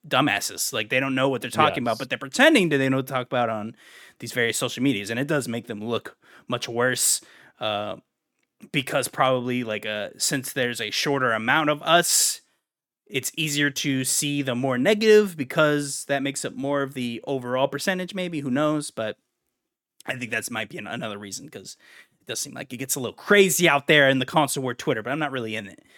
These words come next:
Speaker 1: Every now and then I see that guy say just
Speaker 2: <laughs>
Speaker 1: the craziest shit. <laughs> And clearly
Speaker 2: Yeah.
Speaker 1: he has no idea what he's talking about, though.
Speaker 2: There, there's, the console fanboys are a different beast. Those
Speaker 1: Oh,
Speaker 2: guys
Speaker 1: yeah,
Speaker 2: are
Speaker 1: they are.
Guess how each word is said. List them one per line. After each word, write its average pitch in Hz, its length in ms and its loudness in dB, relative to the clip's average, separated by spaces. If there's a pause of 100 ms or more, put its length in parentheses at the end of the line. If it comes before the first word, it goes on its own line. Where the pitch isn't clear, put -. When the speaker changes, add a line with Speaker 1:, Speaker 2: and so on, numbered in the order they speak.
(200)
Speaker 1:
Every 135 160 2
now 120 120 4
and 117 80 0
then 110 120 -4
I 113 40 -4
see 113 200 -4
that 101 200 -2
guy 95 380 -4 (400)
say - 240 -6
just - 540 -2 (440)
Speaker 2:
<laughs> - 540 -10
Speaker 1:
the - 80 -4
craziest 165 640 4
shit. 139 280 4 (260)
<laughs> - 160 -10
And 156 460 0
clearly 175 360 8
Speaker 2:
Yeah. 151 40 2
Speaker 1:
he 151 60 4
has 131 180 4
no 190 80 -2
idea 110 180 -4
what 95 40 -10
he's 98 100 -12
talking - 160 -16
about, - 160 -18
though. - 160 -14
Speaker 2:
There, 151 140 -2 (600)
there's, 185 260 2
the 156 260 2
console 156 480 -2
fanboys 110 500 -4
are 98 140 -6
a 95 40 -8
different 95 400 -10
beast. 90 300 -14
Those 104 340 -10
Speaker 1:
Oh, 190 140 6
Speaker 2:
guys 147 80 4
Speaker 1:
yeah, 135 120 2
Speaker 2:
are - 20 2
Speaker 1:
they 107 140 -2
are. 101 220 -2